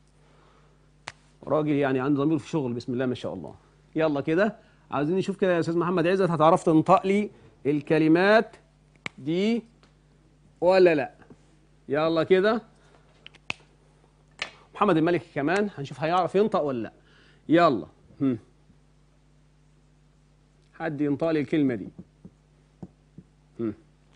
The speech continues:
يلا كده، عشان مراجعة سريعة كده، يلا. واحد هيقول لي: "أنا حافظ شكلها من امبارح يا أستاذ، شكلها كده مثمر." لا، ما هقولها غلط. لابد تستهجها لي. ميم ضمة، مو.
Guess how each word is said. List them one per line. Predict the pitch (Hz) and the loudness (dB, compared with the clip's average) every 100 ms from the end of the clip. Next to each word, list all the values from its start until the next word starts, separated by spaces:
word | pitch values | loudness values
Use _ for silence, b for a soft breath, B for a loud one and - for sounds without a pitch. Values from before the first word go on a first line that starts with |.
| b b b - | b b b -4
يلا | 156 | -2
كده، | 143 190 254 269 - _ - - | 0 2 2 0 -12 _ -20 -6
عشان | 143 | 0
مراجعة | 147 175 160 | 2 2 2
سريعة | 175 220 190 | 4 6 6
كده، | 220 220 | 6 6
يلا. | 262 240 127 - _ b b b b b b - | 6 4 -4 -12 _ b b b b b b -2
واحد | 156 180 | 0 2
هيقول | 165 190 202 | 2 4 4
لي: | 196 | 4
"أنا | 175 | 2
حافظ | 185 226 - | 0 -2 0
شكلها | 208 202 254 240 | -2 2 4 4
من | 226 | 4
امبارح | 220 262 262 | 4 4 4
يا | 226 220 | 6 4
أستاذ، | - 254 226 b b b | 6 4 4 b b b
شكلها | - 196 226 277 262 | 0 0 8 10 10
كده | 254 254 247 | 8 6 8
مثمر." | 247 240 160 127 | 8 6 0 -2
لا، | 117 180 | -2 -6
ما | 180 | -6
هقولها | 175 214 208 | -8 -4 -4
غلط. | 185 233 175 - - _ b b | 2 0 0 -8 -20 _ b b
لابد | 151 196 254 240 | 6 8 8 2
تستهجها | 202 190 202 185 160 156 139 107 | 0 0 0 0 0 -4 -4 -8
لي. | - b b - | -12 b b 0
ميم | 262 277 | 4 8
ضمة، | 226 233 226 262 - _ _ - | 10 10 8 4 0 _ _ 2
مو. | 240 196 | 4 4